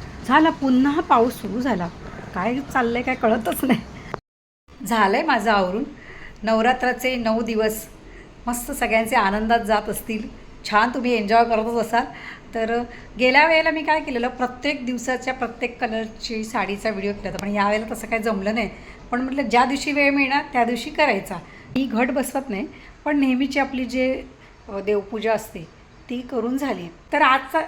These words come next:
रंग हिरवा आहे, तर मी कोणती साडी नेसणार आहे माहिती आहे का? जी, अ, गौरीला नेसवली होती ना हिरव्या रंगाची साडी,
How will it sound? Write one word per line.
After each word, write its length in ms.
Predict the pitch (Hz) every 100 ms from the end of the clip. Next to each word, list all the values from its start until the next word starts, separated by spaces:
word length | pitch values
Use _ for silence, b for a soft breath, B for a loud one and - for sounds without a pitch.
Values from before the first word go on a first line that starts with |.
| -
रंग 380 | 294 254 247 277
हिरवा 380 | 262 240 254
आहे, 120 | 233 185
तर 60 | 247
मी 80 | 294
कोणती 340 | 285 262 302
साडी 200 | 302 269
नेसणार 300 | 269 269 262
आहे 140 | 277
माहिती 180 | 269 240
आहे 120 | 220
का? 60 | 185
जी, 340 | 190 269 277 311 B B B -
अ, 40 | 220 214 208 208
गौरीला 400 | 240 247 277 311
नेसवली 340 | 294 294 302
होती 120 | 320
ना 60 | 330
हिरव्या 340 | 247 208 214
रंगाची 360 | 208 202 202 220
साडी, 280 | 214 185